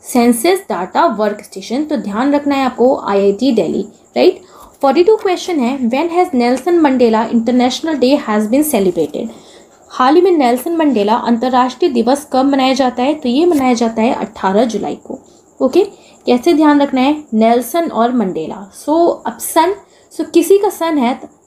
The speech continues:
किसी का सन है ना, तो daily एक ही हट करता है। तो क्या करता है? Daily एक ही हट करता है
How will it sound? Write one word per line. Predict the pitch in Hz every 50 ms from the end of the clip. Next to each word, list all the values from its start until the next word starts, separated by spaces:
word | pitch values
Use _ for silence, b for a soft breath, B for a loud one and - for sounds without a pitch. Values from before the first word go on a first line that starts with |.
| _ -
किसी | 277 285 - 339 339
का | 339 349 349 349 349
सन | 349 - - 294 285 302 294
है | 254 226
ना, | 214 214 -
तो | 226 285 294
daily | 262 240 277 269 277 302 339
एक | - - - 254 262 254 -
ही | - 330 349
हट | - - 254 240 -
करता | - - 190 - - - 175
है। | 175
तो | - - 269
क्या | - 269 269
करता | 269 294 233 226 - 226
है? | 254 311 302 B B B B B B B
Daily | 226 240 240 240 233 269 311 349 B B B B B B - -
एक | 277 302 349 349 - -
ही | 349 320 - 247 247 285 311
हट | 240 190 233 240 - -
करता | 240 208 247 220 226 - - 254
है | 254 226 220 208 247 311